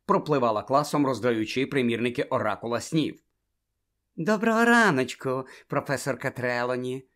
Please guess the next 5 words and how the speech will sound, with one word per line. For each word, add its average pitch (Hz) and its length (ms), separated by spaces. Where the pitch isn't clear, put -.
широко 135 460
всміхнулася 120 680
професорка 113 580
Амбридж. 104 440
«Сподіваюся, 120 880